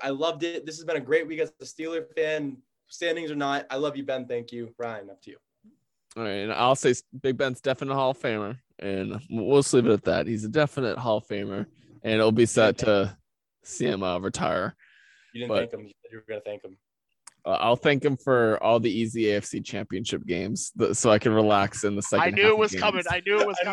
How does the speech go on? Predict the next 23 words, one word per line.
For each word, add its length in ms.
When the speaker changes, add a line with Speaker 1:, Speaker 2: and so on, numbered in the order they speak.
Speaker 3:
coming. 60
Speaker 1:
that 200
was 140
coming. 260
You 260
will 220
never, 420
ever 320
be 220
able 180
to 140
say 280
anything 320
nice 260
about 260
Ben 180
besides 380
saying 260
he's 140
a 40
Hall 240
of 0
Famer. 260